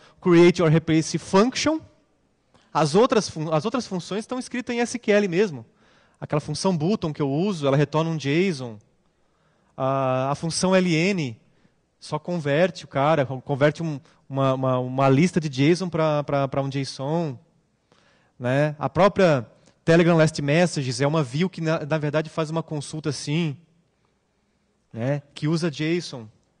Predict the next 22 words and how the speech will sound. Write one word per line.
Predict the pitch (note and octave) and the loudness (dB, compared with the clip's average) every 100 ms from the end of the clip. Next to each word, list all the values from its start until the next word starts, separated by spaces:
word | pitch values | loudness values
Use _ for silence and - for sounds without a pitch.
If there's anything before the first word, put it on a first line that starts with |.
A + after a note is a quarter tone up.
| _ _ _ _ _ - | _ _ _ _ _ -2
mas | C#3 - | -2 0
que | D#3 | -4
usa | D3+ E3+ E3 | -2 -2 -4
o | |
quê? | E3 E3 D3 B2 | -2 2 2 0
O | C3 | -4
Telegram, | - D#3 E3+ C3+ A2+ | 2 4 4 0 -6
que, | - | -2
na | D3+ | -2
verdade, | C#3+ C3+ D3 D3+ D3 | 0 2 2 0 -2
é | |
um | D#3+ | -4
foreign | - D3+ D#3 | -4 -2 -2
data | D#3 | -4
wrapper | C#3 C#3+ C#3+ | -4 -6 -6
escrito | - D3+ C3+ D#3 | -10 -12 -14 -14
em | D#3 E3 _ - | -12 -12 _ -8
Python. | A#2 G#2 A2 _ _ _ _ _ | -8 -8 -16 _ _ _ _ _
Beleza, | A#2 C3 D3 D3+ | -4 -2 -2 -2
gente? | D3 B2 - _ - | -4 -6 -12 _ -8
Então, | F#3 | -6
só | - G#3 | -2 0